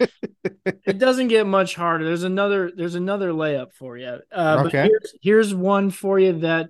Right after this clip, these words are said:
Speaker 1: it, it's mid-range, right? It's a mid-range jumper. That, that, that doesn't happen anymore. Give me
Speaker 2: Right,
Speaker 1: the
Speaker 2: but
Speaker 1: Vir-,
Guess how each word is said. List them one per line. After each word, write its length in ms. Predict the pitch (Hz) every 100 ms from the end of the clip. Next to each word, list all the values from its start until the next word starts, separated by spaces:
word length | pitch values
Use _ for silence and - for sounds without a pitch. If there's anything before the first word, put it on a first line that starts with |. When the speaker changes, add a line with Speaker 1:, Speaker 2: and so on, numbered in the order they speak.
| -
Speaker 1:
it, 220 | 196 180 185
it's 400 | 175 156 - -
mid-range, 1040 | 165 170 190 202 170 151 139 123 196 -
right? 300 | 139 143 151
It's 180 | 147 139
a 60 | 147
mid-range 720 | 160 180 170 170 165 156 143
jumper. 500 | 139 147 139 127 120
That, 240 | 127 131
that, 220 | 147 156
that 180 | 160 139
doesn't 300 | 139 139 139
happen 360 | 135 131 123 123
anymore. 520 | 123 123 123 123 123
Give 280 | 139 156 220
me 120 | 262
Speaker 2:
Right, 100 | -
Speaker 1:
the 80 | 135
Speaker 2:
but 120 | 135
Speaker 1:
Vir-, 260 | 165 175